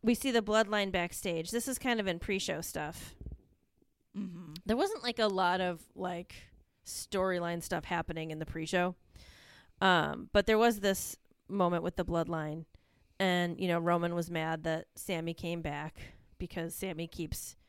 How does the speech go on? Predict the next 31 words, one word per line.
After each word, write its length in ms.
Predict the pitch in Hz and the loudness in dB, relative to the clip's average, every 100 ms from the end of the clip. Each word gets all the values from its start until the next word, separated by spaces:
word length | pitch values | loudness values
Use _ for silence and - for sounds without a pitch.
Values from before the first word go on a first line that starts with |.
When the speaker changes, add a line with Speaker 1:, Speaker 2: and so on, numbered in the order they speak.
| _ - | _ -18
Speaker 1:
quote 240 | - 196 | -2 0
unquote, 420 | 170 170 196 170 160 | 2 0 0 0 -2
defying 500 | 190 190 175 180 180 | -4 -2 0 -2 0
Roman. 440 | 170 160 165 170 - _ _ _ _ _ _ _ _ _ _ _ _ _ _ _ _ - | 0 0 -4 -8 -12 _ _ _ _ _ _ _ _ _ _ _ _ _ _ _ _ -2
And 220 | 196 185 | 0 0
Jay 440 | - 202 226 226 | 2 6 6 6
is 180 | 214 185 | 4 2
like, 640 | 190 185 185 170 170 - - - - _ _ | 2 4 4 0 -4 -12 -20 -20 -20 _ _
"No, 220 | 202 233 | -2 2
it's 180 | 247 247 | 2 2
fine, 320 | 269 294 330 | 2 4 4
man. 360 | 269 233 233 233 | 4 4 4 2
I 180 | 196 220 | 2 2
asked 280 | 233 269 269 | 0 -2 -4
him 100 | 240 | -4
to. 480 | 226 214 214 208 185 | 0 0 0 -2 -4
It 40 | - | -6
was 160 | 190 | -6
important." 560 | 214 233 262 254 208 196 | -6 -4 0 0 0 -6
And 140 | 190 | -4
then 100 | 208 | -2
Roman's 360 | 196 196 202 208 | 0 0 0 2
like, 220 | 220 208 - | 0 0 -8
<laughs> 120 | - - | -10 0
"Ha, 80 | |
ha, 120 | 381 381 | 2 4
ha, 160 | 349 302 - - 349 | 2 0 -10 -2 0
ha, 80 | 294 - - - - | 0 -4 -20 -6 2
L 160 | 302 | 6
O 160 | 320 339 | 6 6
L. 480 | 339 302 277 277 | 6 6 6 2